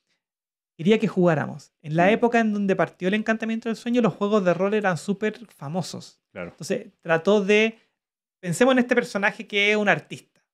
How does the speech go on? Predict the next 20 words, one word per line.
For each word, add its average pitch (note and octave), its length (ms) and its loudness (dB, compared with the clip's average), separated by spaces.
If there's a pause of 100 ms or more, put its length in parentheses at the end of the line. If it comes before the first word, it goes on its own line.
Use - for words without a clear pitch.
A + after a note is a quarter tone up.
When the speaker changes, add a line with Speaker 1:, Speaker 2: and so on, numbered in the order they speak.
(120)
Speaker 2:
Mm. F#2 80 -20 (140)
Speaker 1:
¿te D3+ 80 -20
fijáis? E3 460 -4 (420)
Eh, E3+ 360 0
es F#3+ 120 4
un E3+ 200 4
mono, F3 280 4
le C#3+ 80 -2
gusta E3 260 -2
jugar. - 540 -2
Entonces, - 240 -14
encontró E3 480 -2
una A3 160 4
fórmula A#3 500 2
para F3+ 260 2
poder, F#3+ 360 2
de F3+ 140 0
una G3 200 2
manera F#3+ 580 2 (320)
didáctica, G3+ 880 0